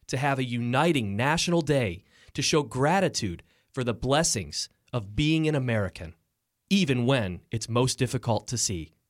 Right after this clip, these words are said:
Sarah Josepha Hale was a New Englander,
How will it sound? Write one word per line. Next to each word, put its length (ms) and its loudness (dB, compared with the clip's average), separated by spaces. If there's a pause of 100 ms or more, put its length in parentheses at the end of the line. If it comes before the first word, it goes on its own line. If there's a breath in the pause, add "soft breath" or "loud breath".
(840)
Sarah 320 4
Josepha 460 2
Hale 420 2 (300 soft breath)
was 360 4
a 80 4
New 220 6
Englander, 460 -2